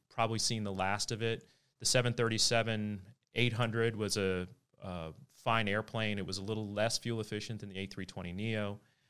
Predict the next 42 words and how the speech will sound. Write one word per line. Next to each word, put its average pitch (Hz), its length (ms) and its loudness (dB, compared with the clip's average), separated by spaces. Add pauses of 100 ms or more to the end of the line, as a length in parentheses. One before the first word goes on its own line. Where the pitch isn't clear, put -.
(280)
And 107 80 0
I 104 80 2
think 117 260 2
that 104 320 -2
if 107 160 -10
they 110 140 6
are 104 80 2
gonna 107 220 0
begin 110 380 0
production 104 460 0
again, 98 300 -2
it - 60 -6
will 95 100 -4
be 98 180 -4
on 95 220 -2
those 90 420 -2
older 107 300 -2
models 90 640 0 (420)
that 98 160 -4
did 90 120 -2
not 101 240 2
have 95 480 0 (280)
these 95 520 -2 (280)
flaws. 87 500 2 (420)
The - 80 -4
other 190 140 4
thing, 135 240 4
too, 123 340 2
is 104 160 0
that 104 180 -2
there's 117 220 0
just - 280 -2
a 98 160 -2 (100)
public 123 440 -2
perception 104 800 0
now 85 480 -4 (480)
that 98 160 -4
this 123 180 4
is 110 100 0
an 101 100 0
unsafe 98 480 0
product. - 380 -6